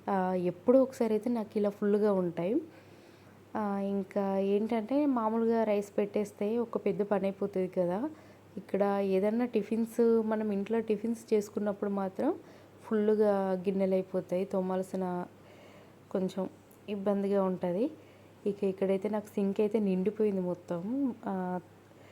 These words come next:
ఇప్పుడు వాటన్నిటిని క్లీన్ చేయాలి. ఇంకా, ఆ, టాప్ కౌంటర్ కూడా చాలా పిచ్చిగా ఉంది. అంటే ఇప్పుడు చపాతీ చేసిన పిండి పడిపోయింది. ఇప్పుడు వెజిటేబుల్ కటింగ్ అప్పుడు కూడా అవి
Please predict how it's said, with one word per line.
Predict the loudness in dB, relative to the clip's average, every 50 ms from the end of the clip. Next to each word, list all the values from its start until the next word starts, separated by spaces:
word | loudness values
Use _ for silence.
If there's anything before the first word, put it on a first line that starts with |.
| -20 -20 -10 -4
ఇప్పుడు | -2 -2 -2 0 0 0
వాటన్నిటిని | 0 0 0 -2 -2 -4 -2 -2 -2 -2 -2 -2 -4 -4 -4 -4
క్లీన్ | -2 0 0 0 0 0 -4 -4 -4
చేయాలి. | -4 -2 -4 -6 -6 -2 -2 -4 -4 -4 -12 -20 -20 -20 -20 -20 -20 -20 -20 -14 -8 -6
ఇంకా, | -6 -2 0 0 -2 -2 -4 -10 -8 -6
ఆ, | -4 -4 -4
టాప్ | -4 -2 0 0 0 0 -2 0
కౌంటర్ | 0 0 0 2 0 0 0 0
కూడా | 0 0 0 2 2 0 -2
చాలా | -4 -6 -6 -4 -4 -2 -4 -4
పిచ్చిగా | -4 -6 -8 -8 -2 -2 0 2 2 2
ఉంది. | 2 0 -2 -4 -4 -6 -6 -6 -6 -6
అంటే | -6 -6 -4 -2 -2 -2 -2 -2 -6 -8 -8 -8
ఇప్పుడు | -8 -6 -6 -8 -2 -2 0
చపాతీ | 0 0 -2 -4 -2 -4 -4
చేసిన | -4 -2 -2 -4
పిండి | -4 -4 -4 -6 -6 -6
పడిపోయింది. | -2 -2 -2 -2 -2 -4 -4 -2 -2 -2 -4 -4 -6 -6 -8 -10 -20 -20 -20 -20 -20 -20 -20 -20 -20 -8 -2
ఇప్పుడు | 0 0 2
వెజిటేబుల్ | 2 0 0 0 -2 -2 0 0 0 0 0
కటింగ్ | -2 -2 -2 -2 -2
అప్పుడు | -2 -2 -2 -2 -2
కూడా | -2 0 -2 -2
అవి | -2 -2 -2 -4 -4 -4